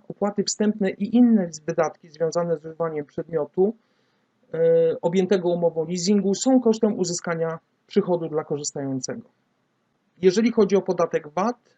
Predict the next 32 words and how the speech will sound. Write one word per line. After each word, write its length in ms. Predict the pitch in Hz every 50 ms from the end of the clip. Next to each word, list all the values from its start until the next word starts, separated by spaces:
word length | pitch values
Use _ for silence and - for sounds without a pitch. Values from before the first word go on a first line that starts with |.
| _ _ _ - 180
leasing 300 | 208 196 - 214 202 -
traktowany 520 | 196 196 - - 202 185 190 196 196 196
jest 180 | 185 185 - 196
jako 180 | 185 - -
usługa. 580 | - - 196 180 - - 196 202 185 - 135 - _ _ _ _ _ -
Podatek 420 | 185 185 190 190 190 196 170 165
vat 260 | - - 196 220 214
naliczany 480 | - 190 175 175 170 - 190 190 185 185
jest 160 | 180 175 175
do 100 | - 175
każdej 380 | - 214 214 202 180 175 165 160
raty 240 | 160 156 - - 170
leasingowej 680 | - - - 165 165 151 151 147 147 - 175 196 208 - -
i 80 | 190
podlega 420 | - - 180 180 202 208 190 202 190
odliczeniu 600 | 190 180 170 180 - - 196 190 190 190 190 185 _ _ _ _ _ _ _ _ _ _ -
przez 260 | - - 214 202 214
korzystającego 1040 | - 175 156 165 165 - - 160 156 156 151 143 - 170 165 160 - 185 202 202 196 _ _ _ _ _ _ _ _ _ _
pod 180 | - 262 277 226
warunkiem 460 | 226 220 220 214 214 208 208 202 -
używania 520 | - 185 175 170 180 175 185 180 180 175 170
przedmiotu 460 | - - 175 165 175 175 170 - 185
dla 180 | 165 165 170
potrzeb 360 | 165 - 170 - - - 165 147
działalności 540 | 160 160 156 156 160 165 151 - - -
opodatkowanej 960 | - - 202 - 208 180 156 147 _ - 160 151 156 151 151 151 151 151 147 - _ _ _ _ _
vat. 420 | 131 123 139 123 117 _ _ _ _ _ _ _ _ _ _ _ _ _ _ _ _ _ _ _ _ _ _ _ -
Jeżeli 260 | 175 175 180 226 240
chodzi 260 | 240 233 226 202 220
o 80 | 226 196
leasing 360 | 196 226 220 208 214 214 220
finansowy, 760 | - 202 185 175 165 165 - - 254 240 185 - - 131